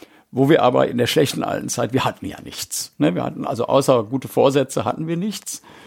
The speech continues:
Und im, damals gab es, ich erinnere das noch genau,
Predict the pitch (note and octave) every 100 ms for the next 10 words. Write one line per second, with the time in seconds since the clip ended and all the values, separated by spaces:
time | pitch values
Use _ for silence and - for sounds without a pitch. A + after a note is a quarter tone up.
0 | - - - - - - - E3 D#3 -
1 | _ _ D#3 D#3 D#3 - _ B3 E3 G#3
2 | A3+ - F#3+ G3 G3 - - - - F#3+
3 | E3+ - D3 - C#3+ B2 C3+ E3 F#3 -